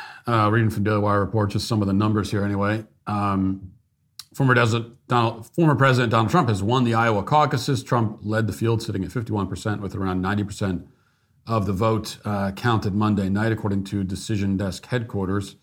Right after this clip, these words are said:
DeSantis was sitting in second with twenty-one point three percent,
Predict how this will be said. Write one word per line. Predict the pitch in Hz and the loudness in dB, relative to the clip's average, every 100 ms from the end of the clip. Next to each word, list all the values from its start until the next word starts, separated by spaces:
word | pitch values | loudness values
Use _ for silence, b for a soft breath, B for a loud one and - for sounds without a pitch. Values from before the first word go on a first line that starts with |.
| _ _ - | _ _ -10
DeSantis | 104 120 113 104 | -2 0 2 0
was | 101 - - | -4 -6 -6
sitting | - 117 107 | -2 0 0
in | 95 | 0
second | - 127 127 110 | 0 0 0 -2
with | 95 | -4
twenty-one | - 110 104 101 | -2 -2 0 -2
point | 101 98 | -4 -4
three | 160 160 | -2 -2
percent, | 147 147 135 | 0 0 0